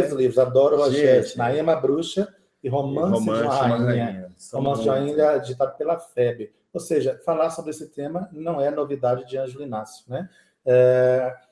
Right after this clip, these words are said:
Speaker 1: mas o que que esse livro traz? A realidade por detrás da política mundial, como os espíritos interferem. Será que você acha que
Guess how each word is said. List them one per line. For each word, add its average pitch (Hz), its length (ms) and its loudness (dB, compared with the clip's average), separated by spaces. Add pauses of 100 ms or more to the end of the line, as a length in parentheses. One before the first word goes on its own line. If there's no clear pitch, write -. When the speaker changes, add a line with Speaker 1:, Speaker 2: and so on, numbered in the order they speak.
(220)
Speaker 1:
mas 196 220 -2
o - 20 -20
que - 140 -12
que 214 80 -2
esse 185 200 0
livro 165 360 -6
traz? 139 420 0
A 143 60 -2
realidade 151 760 -4
por 147 160 -10
detrás 147 540 -4
da 143 80 -4
política 139 680 -6
mundial, 131 420 -4
como 147 200 -8
os 127 80 -10
espíritos 147 640 -12
interferem. 127 720 -6 (260)
Será 208 160 -6
que - 60 -18
você 214 200 -6
acha 190 220 0
que 170 420 -6